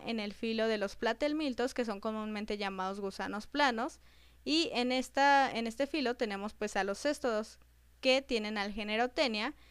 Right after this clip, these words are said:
con sus diferentes especies, como son Taenia solium, Taenia saginata y Taenia asiática.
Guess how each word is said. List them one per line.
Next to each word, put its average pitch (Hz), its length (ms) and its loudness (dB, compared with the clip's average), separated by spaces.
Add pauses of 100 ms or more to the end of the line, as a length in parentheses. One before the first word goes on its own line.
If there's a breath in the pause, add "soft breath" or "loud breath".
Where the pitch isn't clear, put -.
(160 soft breath)
con 254 180 2
sus 254 160 -2
diferentes 208 540 -4
especies, 240 440 -2
como 196 220 -6
son 196 220 -8
Taenia 190 300 -6
solium, 254 540 0
Taenia 202 280 -4
saginata 214 580 -4
y 233 80 0
Taenia 190 300 -6
asiática. 190 580 -8